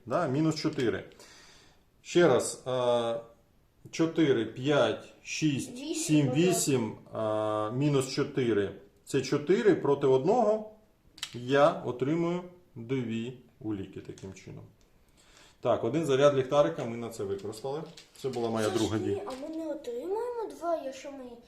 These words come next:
Speaker 2: просто уліки зберемо.
Speaker 1: Чи що?
Speaker 2: Ну, у нього тут два.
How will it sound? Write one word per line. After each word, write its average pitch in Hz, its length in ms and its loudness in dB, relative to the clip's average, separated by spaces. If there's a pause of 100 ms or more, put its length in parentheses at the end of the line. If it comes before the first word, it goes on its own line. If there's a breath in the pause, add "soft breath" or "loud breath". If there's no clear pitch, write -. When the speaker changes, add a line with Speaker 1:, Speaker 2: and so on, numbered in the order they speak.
(280 soft breath)
Speaker 2:
просто 262 320 -14
уліки 254 300 -10
зберемо. 202 420 -14 (960)
Speaker 1:
Чи 113 80 -12
що? 156 140 -8 (460 soft breath)
Speaker 2:
Ну, 247 140 -12 (180)
у 240 120 -16
нього 302 200 -8
тут 254 180 -14 (300)
два. 269 500 -10